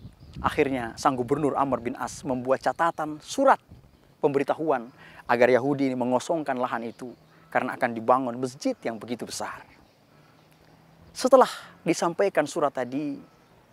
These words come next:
pak tua yang beragama Yahudi tadi berpikir bahwa tidak ada suatu jalan yang akan ia tempuh lagi,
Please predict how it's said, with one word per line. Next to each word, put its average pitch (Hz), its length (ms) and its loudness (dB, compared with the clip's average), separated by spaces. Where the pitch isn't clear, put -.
pak 143 160 4
tua 196 400 4
yang 156 160 2
beragama 147 560 2
Yahudi 143 400 -4
tadi 131 240 -8
berpikir - 480 -8
bahwa 147 400 8
tidak 208 320 4
ada 294 320 -2
suatu 170 320 2
jalan 226 400 6
yang 208 160 -2
akan 226 240 -2
ia 214 80 6
tempuh 247 400 0
lagi, 120 320 2